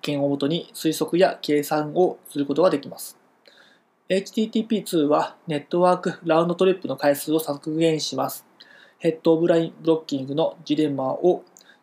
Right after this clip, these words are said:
多重化と不必要なストリームをすぐに捨て去ることによ、ことによって完全に回避します。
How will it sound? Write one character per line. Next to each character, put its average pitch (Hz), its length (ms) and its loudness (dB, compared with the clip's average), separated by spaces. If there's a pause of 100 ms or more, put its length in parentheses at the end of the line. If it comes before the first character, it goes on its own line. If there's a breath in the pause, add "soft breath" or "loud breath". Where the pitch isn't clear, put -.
多 - 120 -4
重 175 180 0
化 170 140 0
と 180 300 0
不 - 160 -6
必 - 280 -4
要 131 160 2
な 147 160 -2
ス - 80 -12
ト 160 100 0
リ 160 180 2
ー 151 40 -6
ム 160 100 0
を 151 60 2
す 175 160 -8
ぐ 170 120 0
に 156 180 -6
捨 - 80 -20
て 160 120 -2
去 165 120 2
る 151 160 2
こ 143 220 0
と - 20 -4
に 139 120 -6
よ、 120 200 -4
こ - 80 -16
と 180 140 2
に 139 100 -4
よ 123 80 -2
っ 120 40 -12
て - 360 -2
完 147 220 -4
全 147 160 0
に 190 100 -4
回 151 200 0
避 165 120 -6
し - 160 -10
ま - 120 -14
す。 - 200 -16